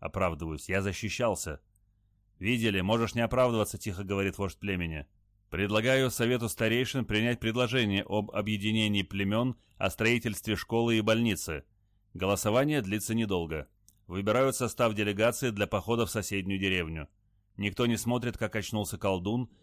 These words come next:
как, держа сломанную руку, плетётся к дому, поддерживаемый дочерью. "Мэ мадат карега", — говорю, догнав её, — "я помогу". Подхватываю колдуна с другой стороны. "Отпусти", — бурчит тот, —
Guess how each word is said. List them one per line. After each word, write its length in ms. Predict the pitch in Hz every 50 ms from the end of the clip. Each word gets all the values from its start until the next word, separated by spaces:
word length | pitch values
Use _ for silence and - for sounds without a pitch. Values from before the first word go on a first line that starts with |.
| _ _
как, 180 | - 110 107 104
держа 340 | 104 113 107 92 107 110 104
сломанную 520 | - - 113 110 104 107 107 107 104 104
руку, 240 | 113 131 131 135 -
плетётся 520 | - 104 107 101 - 113 98 - - 104
к 100 | 90 95
дому, 420 | 92 101 113 123 131 131 120 - - _ _ _
поддерживаемый 800 | - 101 101 92 92 110 113 107 98 110 107 107 107 104 104 107 104
дочерью. 560 | 104 101 92 82 87 82 80 80 78 73 - _ _ _ _ _ _ _ _ -
"Мэ 420 | 92 92 101 107 120 123 127 127
мадат 400 | 127 123 117 107 117 120 117 -
карега", — 420 | - 123 117 120 120 110 92 92 87
говорю, 300 | 82 90 90 92 92 92
догнав 360 | 90 90 92 92 90 85 -
её, — 340 | 90 87 85 85 80 73 - _ _
"я 140 | - 92 92
помогу". 520 | - 107 107 107 110 104 101 92 78 - _ _ _ _ _ _ _ _ _
Подхватываю 680 | 82 90 - - - 107 127 131 - 139 139 139 135 -
колдуна 480 | - 104 92 87 90 92 92 95 98
с 60 | 92 85
другой 340 | 101 98 95 87 90 85
стороны. 500 | 78 - - 92 90 87 85 78 73 69 - _ _ _ _ _ _ _ _ _ _ _ _ _
"Отпусти", — 480 | - 82 - - 120 113 - - - 110
бурчит 400 | 90 95 90 90 - 95 87 -
тот, — 300 | - 87 80 - - -